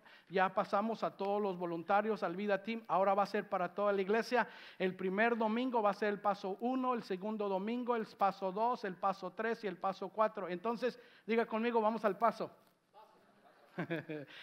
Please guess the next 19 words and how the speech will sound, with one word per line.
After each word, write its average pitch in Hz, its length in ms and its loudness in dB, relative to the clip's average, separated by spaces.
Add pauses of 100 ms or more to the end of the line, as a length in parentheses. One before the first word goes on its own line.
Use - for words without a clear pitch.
(140)
Entonces, 220 440 2
estos 233 320 2
son 233 160 -2
los 226 160 -2
pasos 226 340 0
de 214 100 0
crecimiento. 208 680 -4 (360)
La 190 220 4
primera 226 320 2
semana 262 440 6
le 202 100 2
vamos 208 280 2
a 226 40 2
enseñar 214 440 0
que 196 100 -6
usted 202 260 -4
conozca 196 480 -2
a 180 40 2
Dios. 190 340 -2